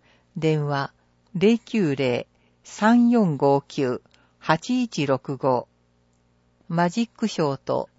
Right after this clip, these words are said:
マジックバルーンアート教室、アイディー二一一九。時は、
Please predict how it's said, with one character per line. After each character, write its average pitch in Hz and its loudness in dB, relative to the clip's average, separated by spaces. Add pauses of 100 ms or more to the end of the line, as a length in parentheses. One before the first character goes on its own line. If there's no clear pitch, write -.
(140)
マ 165 0
ジ 202 -2
ッ 196 -6 (140)
ク 127 -6 (180)
バ 160 -2
ル 214 0
ー - 4
ン 220 4
ア 190 2
ー - -2
ト 180 -4
教 160 2
室、 - -12 (500)
ア 170 2
イ 175 0
デ 165 -6
ィ 139 -2
ー - -16 (300)
二 247 4
一 151 -4
一 165 -6
九。 139 -2 (720)
時 165 -4
は、 135 -2